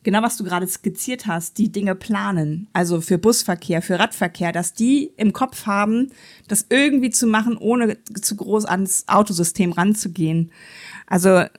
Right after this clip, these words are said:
<laughs> spannend, dass es bei deinen Studierenden genauso ist. Ähm, wie kommen wir denn da raus? Also was könnte die Triebfeder sein? Welche, welche Narrative brauchen wir oder welche Geschichten,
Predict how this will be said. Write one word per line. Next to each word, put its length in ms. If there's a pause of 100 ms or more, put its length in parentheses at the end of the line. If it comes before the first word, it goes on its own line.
(180)
<laughs> 400
spannend, 600
dass 140
es 100
bei 140
deinen 280
Studierenden 640
genauso 420
ist. 320 (880)
Ähm, 720
wie 80
kommen 240
wir 100
denn 160
da 280
raus? 260
Also 240
was 380
könnte 640
die 180
Triebfeder 680
sein? 460
Welche, 460
welche 200
Narrative 640
brauchen 380
wir 180
oder 140
welche 180
Geschichten, 680